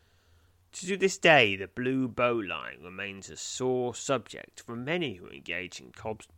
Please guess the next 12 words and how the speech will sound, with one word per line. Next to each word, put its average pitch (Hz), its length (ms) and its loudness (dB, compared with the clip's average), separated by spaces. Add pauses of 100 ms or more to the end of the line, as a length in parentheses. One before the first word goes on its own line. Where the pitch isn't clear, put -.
(120)
commerce 110 480 -6
along 95 300 -10
the 104 120 -10
River 101 220 -8
Twin, 85 480 -12 (720)
and 101 160 -4
has 101 100 -4
served 127 440 2
to 120 140 -6
intensify 117 800 -2
the 73 100 -10
somewhat 95 580 -8